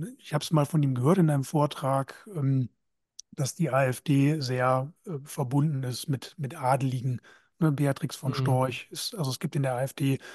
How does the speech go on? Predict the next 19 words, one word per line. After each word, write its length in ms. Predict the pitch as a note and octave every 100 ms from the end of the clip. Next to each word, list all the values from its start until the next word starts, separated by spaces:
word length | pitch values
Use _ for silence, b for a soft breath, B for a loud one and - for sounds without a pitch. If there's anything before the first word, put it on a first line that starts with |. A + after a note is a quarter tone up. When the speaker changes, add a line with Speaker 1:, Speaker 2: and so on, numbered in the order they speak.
| B
Speaker 1:
verschiedene 440 | - D3 - D#3+ D3+
Strömungen 600 | - C#3+ D3+ D3+ C#3+ C#3
und 100 | B2+
einer, 420 | B2+ C3+ C3 B2+ b b b
eine 300 | C3 C3+ B2+
Strömung 360 | - D3 C#3 C3
davon 320 | A#2+ - B2+
ist 100 | B2
eben 160 | C3
der 180 | A#2+ A#2+
Adel. 340 | A2+ A#2+ A#2+ A2 B B B _
Und, 400 | C#3 B2+ - -
äh, 240 | D3 B2 A2+
da 180 | C3 C3+
ist 220 | C3 -
der 80 | C3+
Link 320 | C3+ D3 -
zu 120 | -
diesem 380 | C3+ C#3 C3+